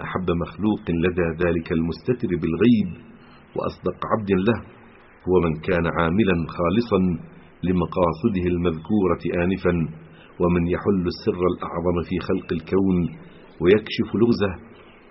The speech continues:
ومن يسعى دوما باسم خالقه ويستمد القوة منه ويستعين به وحده في كل شيء فينال المدد والتوفيق منه سبحانه. ومن ذا يكون هذا غير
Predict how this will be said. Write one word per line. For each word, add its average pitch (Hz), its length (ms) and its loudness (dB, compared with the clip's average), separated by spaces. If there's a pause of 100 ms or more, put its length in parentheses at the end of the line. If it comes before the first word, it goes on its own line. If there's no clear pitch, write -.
ومن 92 220 6 (100)
يسعى 90 300 -2 (120)
دوما 107 280 4 (120)
باسم 90 220 -6 (120)
خالقه 92 460 2 (680)
ويستمد 90 680 2 (120)
القوة 98 480 2 (140)
منه 117 220 2 (460)
ويستعين 90 540 2 (100)
به 101 120 0 (140)
وحده 107 340 2 (600)
في - 100 -2 (160)
كل 170 140 2 (160)
شيء 92 200 0 (640)
فينال 87 340 4 (100)
المدد 90 400 2
والتوفيق 87 560 0 (140)
منه 98 160 2 (160)
سبحانه. 107 460 -2 (680)
ومن 107 240 8 (180)
ذا 87 100 4 (160)
يكون 101 280 0 (200)
هذا 90 280 2 (140)
غير 98 200 2